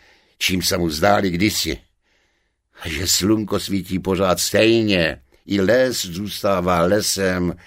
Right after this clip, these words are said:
a pole polem a svinstvo svinstvem. A aby mohl žít dál, musí zapomenout a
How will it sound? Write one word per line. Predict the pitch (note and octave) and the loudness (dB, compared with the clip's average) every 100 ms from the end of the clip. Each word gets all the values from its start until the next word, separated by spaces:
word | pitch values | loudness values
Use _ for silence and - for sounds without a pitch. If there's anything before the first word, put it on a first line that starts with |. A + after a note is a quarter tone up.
| - | -4
a | F#2 | -4
pole | F2 F#2+ G2 | -2 0 0
polem | F2+ F#2 G#2 G2+ F#2+ F2+ E2+ - _ _ _ | -2 0 0 2 2 0 -6 -10 _ _ _
a | E2 | -6
svinstvo | - D#2+ F#2+ F#2 - F2+ | -4 -2 -2 -2 -2 -2
svinstvem. | F2+ - F#2+ G2 - - E2+ C#2+ - _ _ _ _ _ _ _ _ _ _ - | -2 -2 -2 -2 -4 0 0 -2 -10 _ _ _ _ _ _ _ _ _ _ -18
A | A1+ | -18
aby | G#1 - D2+ D#2 | -16 -16 -8 -4
mohl | E2 D#2 F2 | -2 -2 -2
žít | C2 C#2 A1+ | -4 -8 -10
dál, | C#2+ G2 C3 C#3 C3+ _ _ _ _ _ _ _ _ _ _ - | -2 2 4 2 0 _ _ _ _ _ _ _ _ _ _ -12
musí | D2+ - D#2 | -8 -6 -2
zapomenout | C#2 A2 A#2 A2+ F2 C#2 A#1 - - - _ _ _ _ _ _ _ _ | 0 2 2 4 2 0 -8 -14 -20 -20 _ _ _ _ _ _ _ _
a | - | -12